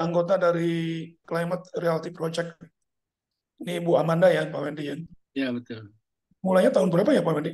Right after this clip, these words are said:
Speaker 1: Dua ribu dua belas kalau nggak salah, ya?
Speaker 2: Dua ribu.
Speaker 1: Sampai sekarang.
Speaker 2: Nah.
Speaker 1: Yang intinya adalah kegiatan,
Speaker 2: Hmm.
Speaker 1: eh, apa, awareness, climate change awareness yang, eh,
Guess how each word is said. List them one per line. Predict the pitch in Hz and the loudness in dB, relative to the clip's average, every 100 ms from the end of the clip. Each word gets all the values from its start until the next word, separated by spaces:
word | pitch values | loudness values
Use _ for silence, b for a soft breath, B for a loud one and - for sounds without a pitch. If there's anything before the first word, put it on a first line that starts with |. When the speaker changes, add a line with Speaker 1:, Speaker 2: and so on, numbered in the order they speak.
| - | -2
Speaker 1:
Dua | 165 | 2
ribu | 170 170 | 4 6
dua | 165 | 6
belas | 165 233 | 6 4
kalau | 202 165 | 2 -2
nggak | 156 | -2
salah, | 165 151 | -2 -4
ya? | - _ _ _ _ _ _ _ - | -8 _ _ _ _ _ _ _ -18
Speaker 2:
Dua | 120 107 | -14 -10
ribu. | 110 | -8
Speaker 1:
Sampai | 131 165 | -4 -4
sekarang. | 135 156 156 - _ _ - | -2 -4 -6 -10 _ _ -8
Speaker 2:
Nah. | 139 123 110 104 - - - 127 - _ _ _ 156 | -6 -6 -10 -18 -18 -14 -10 -8 -10 _ _ _ 0
Speaker 1:
Yang | 160 156 - | 0 2 0
intinya | 180 185 202 180 | 2 2 2 2
adalah | 165 196 | 4 2
kegiatan, | 196 170 165 160 - 190 196 202 - _ _ _ _ _ | 2 -4 -4 -4 -2 -2 -2 -8 -14 _ _ _ _ _
Speaker 2:
Hmm. | 165 | -4
Speaker 1:
eh, | 170 165 165 160 165 156 - _ _ _ | -2 0 0 0 -2 -6 -12 _ _ _
apa, | - 151 185 233 - - - | -14 -10 -8 -8 -12 -14 -2
awareness, | 175 190 190 185 190 175 - - | 4 4 4 0 0 0 -4 -6
climate | 170 170 | -6 -4
change | 170 170 170 | -4 -4 -2
awareness | 165 160 214 - - - _ _ _ _ _ _ | -2 -2 -4 -6 -12 -18 _ _ _ _ _ _
yang, | - 175 190 208 190 | -4 2 2 0 -6
eh, | - 165 165 160 160 160 165 | -8 -6 -4 -4 -6 -6 -8